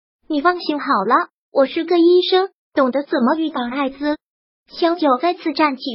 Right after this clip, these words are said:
身来，说道，“家里什么都没有了，我出去买点菜回来，等我给你做顿午饭，我马上走好吗？”萧九又很故意的说道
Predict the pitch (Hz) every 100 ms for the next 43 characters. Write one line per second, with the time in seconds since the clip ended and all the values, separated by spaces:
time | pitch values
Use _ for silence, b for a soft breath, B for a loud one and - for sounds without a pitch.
0 | - 277 269 233 233 _ _ - - 294
1 | 294 262 262 _ _ - 320 320 247 -
2 | 226 302 320 285 277 277 220 226 247 _
3 | _ - 214 208 320 320 330 269 247 285
4 | 240 294 285 269 233 277 269 - _ -
5 | 311 311 285 269 277 233 277 285 320 302
6 | 202 - 285 254 349 294 285 247 208 320
7 | 320 277 269 247 196 226 285 - _ _
8 | _ _ _ - 339 339 269 330 415 440
9 | 359 269 220 339 311 311 254 247 269 277